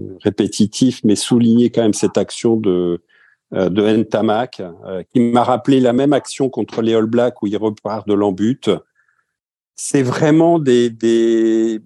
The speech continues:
je sais pas, c'est du, un, un, un,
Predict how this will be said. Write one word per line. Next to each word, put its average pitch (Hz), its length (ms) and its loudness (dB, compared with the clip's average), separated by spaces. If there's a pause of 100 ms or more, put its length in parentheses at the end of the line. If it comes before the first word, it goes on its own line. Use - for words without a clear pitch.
(360)
je 143 120 -4
sais - 140 -2
pas, 120 180 4
c'est 113 200 -4
du, 123 280 -2
un, 120 180 -2 (120)
un, 107 500 0 (680)
un, 110 160 -12